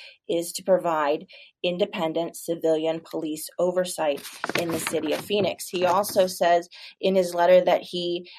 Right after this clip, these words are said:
uh, was not, uh, could not perform free of retaliation or undue restrictions the responsibility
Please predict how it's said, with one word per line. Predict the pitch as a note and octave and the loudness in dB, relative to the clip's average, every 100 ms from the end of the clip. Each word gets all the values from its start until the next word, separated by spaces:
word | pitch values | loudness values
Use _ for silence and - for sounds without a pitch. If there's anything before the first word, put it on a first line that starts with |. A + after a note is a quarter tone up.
| _ - | _ 2
uh, | D#3+ D#3+ | 6 6
was | F3 F3+ E3 | 6 2 0
not, | F3 E3+ F3 - _ | 0 2 2 -2 _
uh, | E3 D3+ A2 - | 2 4 2 -2
could | - G#3 | -4 2
not | F3+ D#3+ | 2 2
perform | F3 - D#3+ F3 G3 | -8 -2 0 0 -2
free | - E3+ | -4 -2
of | F3+ | -2
retaliation | E3+ D#3+ D#3+ D#3+ C#3+ C#3 - F#3 F#3 - | -2 -2 0 2 0 -4 -2 -2 -4 -2
or | E3 - | -2 -2
undue | E3 E3+ | -2 -4
restrictions | D#3 D#3+ - E3+ - F#3+ F#3+ | -4 -6 -4 -4 -2 -4 -4
the | D#3+ | -6
responsibility | D#3 D#3+ - D3 - - D#3+ D#3+ F#3 A3+ | -6 -6 -4 -6 -6 -4 -2 0 -2 -6